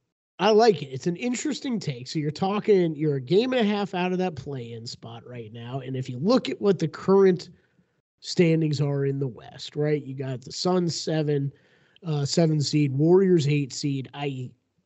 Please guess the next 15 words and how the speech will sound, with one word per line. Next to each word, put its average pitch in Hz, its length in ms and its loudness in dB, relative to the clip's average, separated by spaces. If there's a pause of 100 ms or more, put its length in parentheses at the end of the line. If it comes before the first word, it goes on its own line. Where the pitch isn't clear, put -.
(800)
I 330 100 4
don't 339 120 4
know 262 80 6
how 226 60 6
you 180 140 4
feel, 202 220 2
like, 143 300 -6
I 156 60 -4
guess, 160 300 -2
about 160 320 4
Phoenix, 180 560 0
but 156 220 0
I, 170 200 -6
but 180 260 -2
I, 147 140 -6